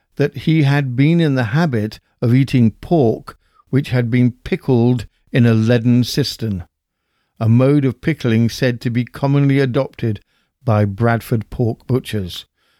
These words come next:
under the idea that the process is therefore facilitated. The plan, however, is fraught with danger to life.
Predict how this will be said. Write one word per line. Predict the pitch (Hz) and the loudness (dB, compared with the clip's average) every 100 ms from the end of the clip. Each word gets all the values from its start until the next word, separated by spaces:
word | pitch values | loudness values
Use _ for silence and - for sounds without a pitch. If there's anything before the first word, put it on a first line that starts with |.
| _ - | _ -2
under | 113 113 | 0 0
the | 107 113 | 0 0
idea | 110 110 131 143 113 113 - _ - | 2 0 0 2 2 -2 -6 _ -10
that | 120 | -8
the | 117 | -8
process | - 135 135 - 120 107 | -4 -2 -2 -2 -4 -4
is | 123 104 | -4 -2
therefore | 110 113 110 117 113 110 - _ _ | 0 0 0 -2 0 -2 -4 _ _
facilitated. | - 131 - 131 98 - 85 - 98 - _ _ _ _ _ _ _ _ _ _ _ _ _ | -4 -2 0 -2 -4 -8 -10 -10 -10 -12 _ _ _ _ _ _ _ _ _ _ _ _ _
The | 139 | -4
plan, | 117 147 170 160 | -2 0 0 2
however, | 135 135 131 131 131 - _ | 2 2 2 2 0 -4 _
is | 123 - | -4 -4
fraught | - - 151 143 - - _ | -6 -2 2 2 0 -10 _
with | 147 113 107 | -2 -2 0
danger | 123 123 110 113 | 0 2 2 0
to | 107 120 | 0 0
life. | 104 104 92 - - | 0 -2 -4 -12 -20